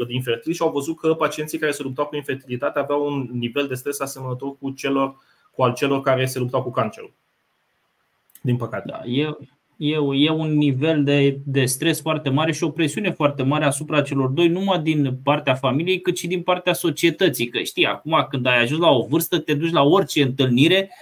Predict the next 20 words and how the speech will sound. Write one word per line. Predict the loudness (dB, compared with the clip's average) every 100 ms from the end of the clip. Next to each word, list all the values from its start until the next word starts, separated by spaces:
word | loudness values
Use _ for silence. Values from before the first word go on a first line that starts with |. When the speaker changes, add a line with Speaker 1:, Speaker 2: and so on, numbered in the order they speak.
| -20 -6
Speaker 2:
nu | -4
contează | 0 0 6 6 6 2
felul | 2 2 4 4
întâlnirii, | 4 2 0 2 0 2
toată | 6 6 6 2
lumea | 2 0 0
sau | 0 -2
se | 0 0 2
găsește | 2 2 0 0 0
cineva | 0 0 4 4
acolo | 4 0 0
care | 0 0
să | -2
te | -4 -4
întrebe: | -2 0 0
„Dar | 0 0 0
voi | -4 -6
când | -6 -8
faceți | -4 -4 -6 -8
copii?” | -6 -6 -4 -8